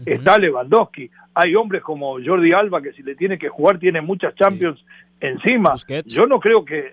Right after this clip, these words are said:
Speaker 2: la difere-, Busquets, la diferencia pase por la experiencia de los que están en el Bayern.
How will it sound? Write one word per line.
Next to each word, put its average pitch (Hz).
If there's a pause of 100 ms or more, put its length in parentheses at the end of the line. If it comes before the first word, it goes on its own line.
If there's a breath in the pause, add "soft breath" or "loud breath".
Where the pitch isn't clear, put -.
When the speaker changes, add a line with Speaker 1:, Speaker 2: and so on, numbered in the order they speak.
Speaker 2:
la 160
difere-, 170
Busquets, 165
la 156
diferencia 185
pase 214
por 160
la 143
experiencia 185 (280)
de 147
los 151
que 147
están 185
en 156
el 135
Bayern. 151